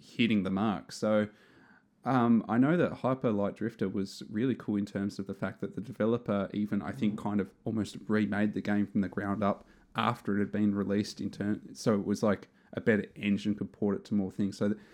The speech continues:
there's obviously, like, good talent in this team. Um, seeing this in three D sounds, I, I don't know, just, just the novelty of that based on the games that have come before it from other teams,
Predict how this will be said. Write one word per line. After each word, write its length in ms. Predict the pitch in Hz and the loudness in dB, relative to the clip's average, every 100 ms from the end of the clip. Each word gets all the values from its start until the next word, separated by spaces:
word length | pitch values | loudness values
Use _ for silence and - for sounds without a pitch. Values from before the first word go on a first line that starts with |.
| - - | -8 -2
there's 140 | 113 | 0
obviously, 480 | 156 180 156 117 - _ - | 2 0 0 -2 -2 _ -4
like, 300 | 98 - - | -4 -4 0
good 280 | 120 113 | 0 0
talent 460 | - - 113 101 87 - | -4 -4 -2 -2 -2 -4
in 180 | 101 101 | -2 -2
this 260 | 92 - | -4 -10
team. 500 | - 127 107 95 131 - - _ _ _ - | -6 -2 0 0 -2 -8 -20 _ _ _ -6
Um, 280 | 110 107 113 | -2 -2 -2
seeing 220 | 139 160 | 0 2
this 180 | 123 - | 0 2
in 120 | 98 | 0
three 240 | - 104 101 | 0 0 2
D 240 | 110 110 | 2 0
sounds, 560 | - 104 98 98 - - | 0 -4 -2 -4 -6 -2
I, 100 | 120 | 0
I 180 | 123 120 | 2 2
don't 120 | 107 | 2
know, 120 | 95 | 0
just, 240 | - - | -4 -6
just 180 | 151 - | -6 0
the 60 | 131 | 0
novelty 560 | 107 107 110 - 104 | 2 2 0 -4 -2
of 160 | 98 - | -2 0
that 280 | 98 92 - | 0 0 -4
based 320 | 104 98 - | -4 -4 -2
on 360 | 101 95 98 - | 0 2 0 0
the 80 | 110 | -4
games 360 | - - 98 - | -4 -4 -4 -2
that 60 | |
have 140 | 95 - | -4 -2
come 160 | 110 | -2
before 360 | 98 98 110 95 | -2 -2 0 0
it 120 | - | -2
from 260 | - 110 - - | -8 -6 -4 -4
other 240 | 110 104 | -2 -2
teams, 540 | - 107 101 143 - | -2 -2 0 -2 -4